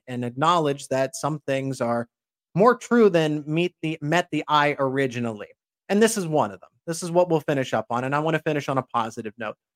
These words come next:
The offense for Penn State will get better. Everyone's sold out on Drew Aller. Everybody's selling out on the running backs. Mike Yurcich, James Franklin. I understand because it's the same old song and dance of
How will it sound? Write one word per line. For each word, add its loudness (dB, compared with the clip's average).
The 0
offense 2
for 4
Penn 2
State 0
will 2
get 2
better. -6
Everyone's 4
sold 2
out 4
on 0
Drew -2
Aller. 2
Everybody's 0
selling 0
out 4
on 2
the 0
running 2
backs. -4
Mike -2
Yurcich, -6
James -4
Franklin. -6
I -4
understand -4
because -4
it's -8
the -6
same -4
old -4
song -2
and -6
dance -6
of -12